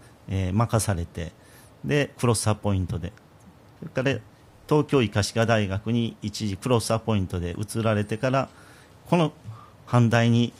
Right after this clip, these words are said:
ちょっとリクルートして、<laughs> この一月から、えー、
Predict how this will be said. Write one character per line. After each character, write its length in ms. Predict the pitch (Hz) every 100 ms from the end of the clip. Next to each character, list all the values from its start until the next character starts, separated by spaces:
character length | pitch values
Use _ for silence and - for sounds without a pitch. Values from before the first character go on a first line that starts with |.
| 120 - -
ち 80 | 113
ょ 20 |
っ 40 |
と 80 | 107
リ 120 | 107
ク 120 | 104 135
ル 120 | 131
ー 20 |
ト 160 | - 92
し 120 | -
て、 120 | 110 101 - -
<laughs> 360 | - - - -
こ 100 | 135
の 80 | 127
一 220 | 131 131
月 260 | 131 120 -
か 120 | 101
ら、 200 | 87 - - - - - -
え 380 | 95 95 95 107 - - -
ー、 40 | -